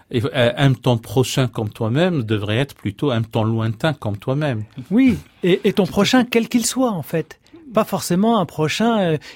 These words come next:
Speaker 2: qui nous ressemble, un prochain musulman, ou un prochain arabe, ou un prochain, euh, enfin bon. Et donc, euh, là, j-, j'utilisais le, l'Europe parce que ce rassemblement était européen. Mais effectivement, quand il y a des jamborés qui sont internationaux,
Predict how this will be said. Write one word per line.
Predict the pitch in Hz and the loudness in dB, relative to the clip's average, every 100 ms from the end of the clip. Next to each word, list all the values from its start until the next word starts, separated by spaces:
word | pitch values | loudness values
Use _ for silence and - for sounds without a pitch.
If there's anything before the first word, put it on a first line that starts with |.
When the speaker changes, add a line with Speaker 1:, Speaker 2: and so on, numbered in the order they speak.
| _ | _
Speaker 2:
qui | - | 2
nous | 202 160 | 4 4
ressemble, | 151 - 160 190 | 0 0 0 2
un | 143 | 0
prochain | - 143 151 | -2 -4 -2
musulman, | 139 120 127 123 127 160 160 | -2 -2 -4 -4 -2 -2 0
ou | |
un | 143 | -2
prochain | - 156 143 - 151 | -4 -4 -2 -4 -2
arabe, | 143 127 113 135 175 139 | -2 -4 -4 -2 -2 -2
ou | |
un | 139 | -6
prochain, | 123 151 - 160 156 139 - - - - 147 | -6 -8 -6 -6 -4 -6 -10 -18 -18 -18 -18
euh, | - | -16
enfin | - 165 | -2 -2
bon. | 139 165 151 _ - - - _ - - - | 2 0 -2 _ -20 -20 -20 _ -20 -20 -2
Et | 160 | 0
donc, | 175 240 247 - - | 4 4 2 -6 -4
euh, | 196 170 165 156 151 156 | -2 0 0 -2 -2 -2
là, | 156 208 | 0 0
j-, | 151 - | 0 -6
j'utilisais | 117 151 - 160 180 | -8 -6 -4 0 0
le, | 160 143 135 135 135 | 2 0 0 -4 -2
l'Europe | 151 160 240 240 _ _ | 0 0 -2 -4 _ _
parce | 127 - | -8 -6
que | 160 | -4
ce | 165 | -2
rassemblement | 160 165 160 165 202 | -2 -2 -2 0 -2
était | 165 185 | -2 -2
européen. | 160 151 156 147 135 _ _ - _ - | 0 -2 -2 -4 -6 _ _ -20 _ -6
Mais | 160 | -4
effectivement, | 147 170 - 202 226 | -2 -4 0 0 0
quand | - | 0
il | 175 | 0
y | 156 | 0
a | |
des | 143 143 | 0 -2
jamborés | 123 160 143 143 156 233 240 _ _ _ - | 0 0 2 0 0 0 -4 _ _ _ -8
qui | 151 | -6
sont | - 185 175 - _ _ - | 0 0 0 -6 _ _ -4
internationaux, | 165 - 123 123 - 156 226 | -4 -2 -6 -6 -4 0 0